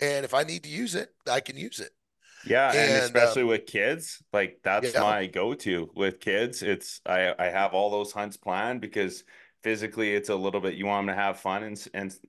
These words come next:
Speaker 2: and, and the hunt not to be too physically demanding sometimes. And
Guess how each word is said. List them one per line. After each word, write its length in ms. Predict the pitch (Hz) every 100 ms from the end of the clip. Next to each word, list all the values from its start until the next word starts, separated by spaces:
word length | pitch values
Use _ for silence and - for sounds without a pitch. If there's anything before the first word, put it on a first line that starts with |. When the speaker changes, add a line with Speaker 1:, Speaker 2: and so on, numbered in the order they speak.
| -
Speaker 2:
and, 380 | 95 95 92
and 360 | 92 92 92 87 -
the 100 | 92
hunt 260 | 101 98
not 280 | 98 95 -
to 60 | -
be 120 | 92
too 220 | - 123
physically 440 | 127 104 92 95
demanding 440 | 85 87 85 85 85
sometimes. 680 | - 85 85 87 98 117 - - - _ _ -
And 360 | 98 92 92